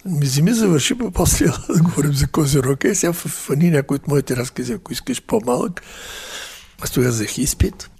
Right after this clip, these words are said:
и го направих в Армения. Слава Богу,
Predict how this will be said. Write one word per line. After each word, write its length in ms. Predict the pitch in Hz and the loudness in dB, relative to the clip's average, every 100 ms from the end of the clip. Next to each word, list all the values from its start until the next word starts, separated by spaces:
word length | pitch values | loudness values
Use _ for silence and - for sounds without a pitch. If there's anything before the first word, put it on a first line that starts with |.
| _ | _
и 100 | - | 2
го 100 | 170 | 4
направих 560 | 170 143 - 143 156 156 - - - | 6 4 2 2 4 2 -2 -16 -8
в 80 | |
Армения. 440 | 151 127 120 113 - - - - | -4 -4 -4 -6 -12 -20 -10 -2
Слава 320 | - 135 151 | 2 4 2
Богу, 420 | 120 120 127 185 | 2 -2 0 0